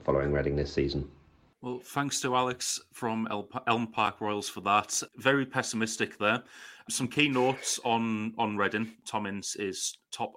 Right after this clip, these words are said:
Speaker 2: of their scoring and assist chart with nine goals and four assists, and he's also got their highest fotmob rating this season,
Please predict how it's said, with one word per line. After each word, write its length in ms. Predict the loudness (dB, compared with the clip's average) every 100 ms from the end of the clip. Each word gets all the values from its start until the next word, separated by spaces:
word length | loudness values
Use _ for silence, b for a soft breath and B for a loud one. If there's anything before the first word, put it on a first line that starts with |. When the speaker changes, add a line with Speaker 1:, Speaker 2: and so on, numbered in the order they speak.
| -8
Speaker 2:
of 120 | -8 -6
their 160 | -6
scoring 500 | -6 -4 -2 -2 -2
and 120 | -6
assist 300 | -6 -6 -6
chart 360 | -4 -2 -2 -4 B B B _
with 100 | -2
nine 300 | 4 6 6
goals 400 | 2 2 2 0
and 160 | -6 -10
four 300 | -4 -2 -2
assists, 480 | 0 0 0 -6 -4
and 120 | -2
he's 140 | -2 -2
also 680 | -2 -2 -4 -4 -4 -6 -8 -4
got 180 | -4
their 140 | -2 -2
highest 500 | 2 2 2 -2 -2
fotmob 320 | 0 2 0 0
rating 480 | 0 0 -4 -2
this 360 | -2 0 -2 -4 -4
season, 540 | -2 0 -2 -4 -6